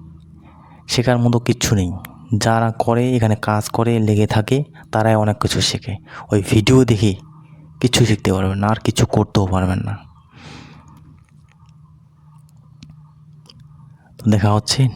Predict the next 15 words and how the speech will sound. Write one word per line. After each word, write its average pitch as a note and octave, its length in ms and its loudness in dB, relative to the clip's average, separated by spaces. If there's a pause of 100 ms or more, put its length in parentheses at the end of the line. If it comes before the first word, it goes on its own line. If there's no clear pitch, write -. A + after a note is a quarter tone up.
(100)
নেক্সট - 260 0
ভিডিওতে। A2+ 460 0 (360)
আমি G#2 120 2
জানি A2 240 0
না A#2+ 120 2
কে A#2+ 160 -2
কমেন্ট G#2 280 0
করেছে, A2 420 -2 (640)
ঠিক B2+ 160 2
আছে? A2 280 0 (840)
ক্ষমতা A2 340 0
থাকলে G#2+ 300 0
একবার G2+ 360 0
কমেন্ট G#2 400 0
করো, A#2 220 -2